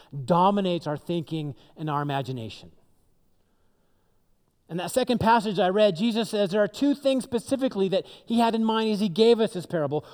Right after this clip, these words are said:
One of those is that we actually sort of, um, we choke on the deceitfulness of wealth.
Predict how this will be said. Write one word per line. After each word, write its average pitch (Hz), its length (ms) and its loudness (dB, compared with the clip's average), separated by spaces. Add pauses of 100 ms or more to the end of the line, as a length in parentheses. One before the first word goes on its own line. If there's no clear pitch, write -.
(120)
One 247 320 2
of 233 140 6
those 180 580 -2 (1300)
is 185 60 -8
that 247 100 0
we 254 120 4
actually 247 360 2
sort 240 220 2
of, 220 200 0
um, 220 220 -2
we 226 100 -2
choke - 380 0
on 233 120 -2
the 226 60 -4
deceitfulness 233 800 -4
of 165 140 -4
wealth. 135 400 -4